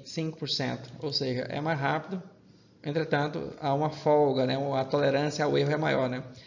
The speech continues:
Se for usado o critério de cinco por cento, ou então o tempo de acomodação será aproximadamente três vezes a constante de tempo, ou seja, um T, dois T,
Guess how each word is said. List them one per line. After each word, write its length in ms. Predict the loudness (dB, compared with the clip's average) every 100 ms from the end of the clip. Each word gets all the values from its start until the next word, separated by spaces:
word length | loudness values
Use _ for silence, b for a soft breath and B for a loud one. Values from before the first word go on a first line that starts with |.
| B B
Se 180 | -8 -4
for 220 | 2 4
usado 320 | 6 6 6 4
o 40 |
critério 340 | -2 2 4
de 60 | 4
cinco 180 | -2 -4
por 140 | -4
cento, 400 | -2 -2 -4 -8 -18 B B B B -20 -16
ou 300 | -4 2 4
então 480 | 4 4 4 4 2
o 40 |
tempo 260 | 0 0 0
de 60 |
acomodação 540 | -2 -2 0 0 0 0
será 160 | 2
aproximadamente 720 | 2 0 -2 0 0 0 -4 -2
três 480 | 2 4 4 0
vezes 420 | 0 2 2 0 -2
a 60 |
constante 540 | -2 -4 -4 -4 -4 -6
de 100 | -6
tempo, 460 | -4 -4 -4 -6
ou 100 | -4
seja, 460 | -2 -2 -2 -4 -10 -16 B B B B -8
um 200 | -2 0
T, 500 | 4 6 6 4 -4 -14 -20 -20 -20 -16 -4
dois 400 | 2 4 2 0
T, 280 | 2 2